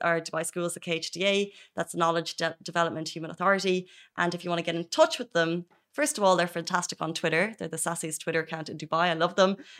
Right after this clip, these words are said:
Um, but you could also contact them on eight hundred K H D A on your phone, which is eight hundred five four three two, or of course, K H D A dot gov dot A E. So if you have any questions, if you're unsure as a parent, do get in touch with them before sharing, because it's so interesting how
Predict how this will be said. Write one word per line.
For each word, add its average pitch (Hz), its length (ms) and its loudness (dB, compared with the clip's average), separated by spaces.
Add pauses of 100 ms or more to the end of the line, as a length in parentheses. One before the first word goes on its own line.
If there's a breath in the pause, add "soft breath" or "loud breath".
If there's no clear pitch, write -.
(100)
Um, 185 220 8
but 180 80 4
you 180 80 -2
could 196 220 -2
also 196 200 4
contact 185 380 -4
them 170 160 -2
on 165 100 -2 (120)
eight 185 200 -2
hundred 170 460 0
K - 140 -16
H 160 200 -12
D 160 180 -10
A 160 160 -4
on 170 160 -8
your 208 180 -10
phone, 196 260 -2 (180 soft breath)
which 175 180 -8
is 175 220 -4
eight 170 140 -4
hundred 165 320 -6 (120)
five 170 220 0
four 160 180 -8
three 160 220 -10 (100)
two, 156 220 -6
or 165 160 -2
of 165 160 -6
course, 165 260 -4
K 170 80 -10
H 160 220 -8
D 160 80 -6
A 156 100 -6
dot 156 240 -8
gov 147 200 -8
dot 151 160 -8
A 151 80 -10 (100)
E. - 100 -12 (200 loud breath)
So - 80 -14
if - 60 -14
you - 100 2
have 254 100 4
any 247 140 -2
questions, 202 400 -2
if - 120 -8
you're 190 200 2
unsure 190 240 -4
as 175 80 -4
a 175 40 -10
parent, 165 420 -4 (360 soft breath)
do 185 140 -4 (220)
get 165 100 -2
in 160 80 -6
touch 156 180 -12
with 160 80 -10
them 156 360 -2 (260 soft breath)
before 165 380 -4
sharing, 160 540 -2
because - 220 -18
it's 175 160 -8
so 240 220 2
interesting 202 400 -4
how 185 500 2